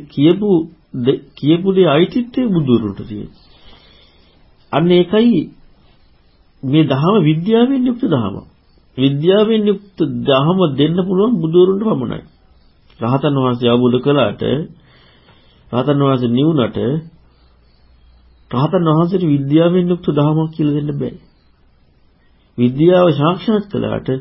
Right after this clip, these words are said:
රහතන් වහන්සේට විද්‍යාවෙන් යුක්ත දහමක් කියලා දෙන්න බෑ. රහතන් වහන්සේ කියලා දෙන්නේ විද්‍යාවෙන් යුක්තව බුදුරන් වහන්සේ කියලා දුන්න දහම.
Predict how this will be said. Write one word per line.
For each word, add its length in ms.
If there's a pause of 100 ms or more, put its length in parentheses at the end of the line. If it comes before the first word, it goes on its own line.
(1040)
රහතන් 400
වහන්සේට 500
විද්‍යාවෙන් 500
යුක්ත 160
දහමක් 400
කියලා 260
දෙන්න 160
බෑ. 180 (500)
රහතන් 420
වහන්සේ 520
කියලා 300
දෙන්නේ 360 (2500)
විද්‍යාවෙන් 600
යුක්තව 380
බුදුරන් 400
වහන්සේ 340
කියලා 220
දුන්න 180
දහම. 240